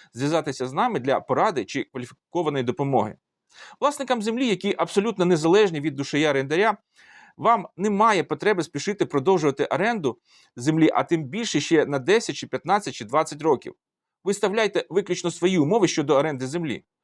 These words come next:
А краще переходьте до самостійного господарювання на землі. Та й взагалі не потрібно продовжувати оренду землі з тими, хто вас обкрадав десятки років.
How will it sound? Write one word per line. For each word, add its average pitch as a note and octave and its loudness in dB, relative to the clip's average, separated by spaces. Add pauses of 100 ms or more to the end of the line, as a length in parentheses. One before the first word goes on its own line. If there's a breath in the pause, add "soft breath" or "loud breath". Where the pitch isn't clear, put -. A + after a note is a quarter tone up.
(260 loud breath)
А C#3+ 0
краще G#3 0
переходьте F#3 0
до D3+ -4
самостійного D#3+ -4
господарювання A#2 0
на G2+ -4
землі. G2 -6 (500 loud breath)
Та G#3+ 2
й A#3+ 2
взагалі A#3 0
не E3+ -2
потрібно E3+ 0
продовжувати C#3+ 2
оренду C#3+ -2
землі C3+ -2 (160 loud breath)
з - -16
тими, G#3+ 2
хто - -8
вас E3 0
обкрадав C3+ -2
десятки C#3+ -4
років. C3 0